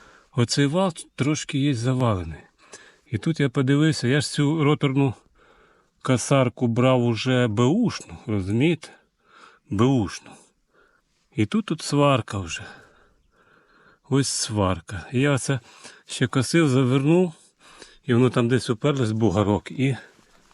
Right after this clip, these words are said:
отут з-під грязі, з-під грязі появилася от така от штучка.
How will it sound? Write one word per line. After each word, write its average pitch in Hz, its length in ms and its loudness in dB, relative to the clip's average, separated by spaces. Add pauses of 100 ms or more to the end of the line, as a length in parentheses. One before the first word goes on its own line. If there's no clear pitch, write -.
(600)
отут 127 500 -4
з-під 123 400 0
грязі, 156 580 2 (1160)
з-під 120 320 -2
грязі 101 380 2
появилася 156 720 0
от 139 100 -6
така 139 300 -4
от 120 120 -2
штучка. - 460 -8